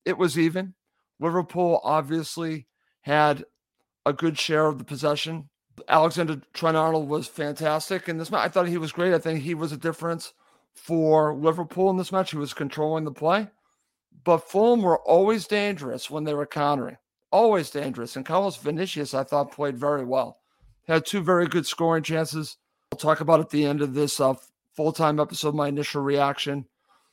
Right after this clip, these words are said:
that, uh, Bobby Decordova-Reid had a chance at the end. Unfortunately, it just did not go in the back of the net. Liverpool get the win. As my friend Chris,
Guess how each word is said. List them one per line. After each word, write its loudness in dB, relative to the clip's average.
that, 6
uh, 4
Bobby 4
Decordova-Reid 0
had 0
a -2
chance -4
at -8
the -4
end. -4
Unfortunately, -4
it -6
just -14
did -4
not 0
go 0
in -2
the -4
back 2
of -16
the -4
net. -2
Liverpool 2
get 0
the 0
win. -2
As -6
my -2
friend -6
Chris, -2